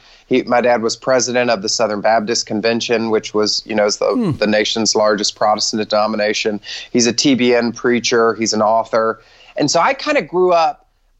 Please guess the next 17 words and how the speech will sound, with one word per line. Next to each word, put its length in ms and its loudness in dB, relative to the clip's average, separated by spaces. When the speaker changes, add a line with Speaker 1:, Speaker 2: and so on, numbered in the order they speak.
Speaker 1:
uh, 380 -2
pun 220 -6
intended, 760 -4
in 280 0
his 320 -4
shadow. 640 -2
And, 640 0
uh, 260 2
I, 680 0
I, 160 2
I 60 -4
sort 340 -2
of, 420 -2
um, 240 -2
cut 320 -6
my 180 0
teeth 640 -2